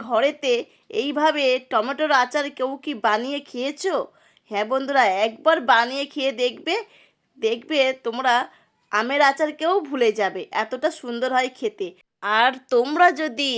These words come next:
এইভাবে আচার বানিয়ে রাখো, তাহলে এক বছর রেখে খেতে পারবে বন্ধুরা। আর এমনিতেই তো গরম পড়ে গেছে বন্ধুরা, শেষ পাতে আচার কিংবা চাটনি না থাকলে কিছু জমেই না। তো চলো, কিভাবে আমি টমেটোর আচার বানিয়েছি সেটা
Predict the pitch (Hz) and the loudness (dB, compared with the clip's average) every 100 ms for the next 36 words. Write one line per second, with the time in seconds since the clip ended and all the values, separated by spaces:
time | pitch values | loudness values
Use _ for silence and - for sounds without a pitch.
0 | 220 262 330 277 285 277 311 247 220 254 | 4 4 2 4 2 4 4 4 4 2
1 | 285 233 247 254 277 277 233 226 - 311 | 0 4 4 4 4 4 4 2 2 2
2 | 208 208 208 240 254 220 226 247 233 220 | 2 4 4 4 2 4 6 4 0 -2
3 | 254 311 302 226 220 294 - 196 226 220 | 0 0 0 0 0 -2 -4 -4 0 2
4 | 208 214 254 220 202 196 180 170 - - | 2 4 2 2 -2 -4 -6 -6 -8 -20
5 | - 302 311 247 262 311 339 370 370 294 | 0 0 0 0 0 0 -2 -2 -2 -2
6 | 247 233 285 311 339 330 311 302 339 294 | 6 8 6 2 4 4 4 0 -2 -4
7 | 277 294 277 339 - _ - 269 302 - | -4 0 -2 -2 -16 _ -6 -2 -2 4
8 | 339 339 339 277 240 240 302 302 277 277 | 2 4 4 4 2 0 0 -2 -8 -2
9 | 294 302 240 240 277 285 247 226 262 254 | -2 2 0 0 -6 -4 -2 0 -2 -4
10 | 240 220 240 185 208 190 202 226 202 180 | -8 -10 -12 -6 -4 -2 -2 -2 -4 -8
11 | - _ 285 - 285 302 392 403 - 277 | -16 _ -18 0 2 4 2 -2 -6 2
12 | 269 294 320 294 285 247 214 233 285 285 | 2 4 2 2 0 2 2 0 0 0
13 | 302 294 294 311 359 415 - - 254 | -2 0 -2 -2 -6 -8 -10 -10 -4